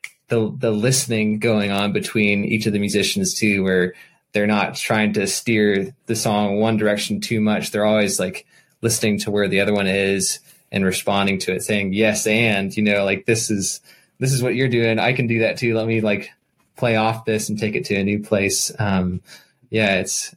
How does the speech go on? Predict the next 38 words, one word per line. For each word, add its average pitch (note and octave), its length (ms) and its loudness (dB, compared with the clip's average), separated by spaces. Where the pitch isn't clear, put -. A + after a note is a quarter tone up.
it's - 340 -6
really G#2+ 240 2
beautiful G#2+ 440 -2
stuff. G2+ 520 -4
I B2+ 80 -6
think, F3+ 180 -2
like, C3 420 -2
mandolin C3+ 760 0
instrumental C#3 500 2
music B2 340 2
before B2+ 420 0
it A#2+ 300 0
hadn't B2+ 300 -4
really A#2+ 200 -2
caught A2 300 -4
my G#2 140 -2
ear A2 300 2
quite G#2+ 240 0
as G#2 160 -4
much G#2 200 -6
for G#2+ 100 -2
some A2 240 0
reason, A2 400 0
but - 240 -4
yeah, A2 280 0
like, G#2 180 -2
that A#2+ 160 2
one A2 160 0
just G#2+ 280 -4
kinda G2+ 380 0
made A2 180 2
me G#2+ 140 2
love F#2+ 580 0
everything A2 440 0
about G2 280 0
the F#2+ 140 -4
instrument. F#2 520 -4
And F2+ 400 -2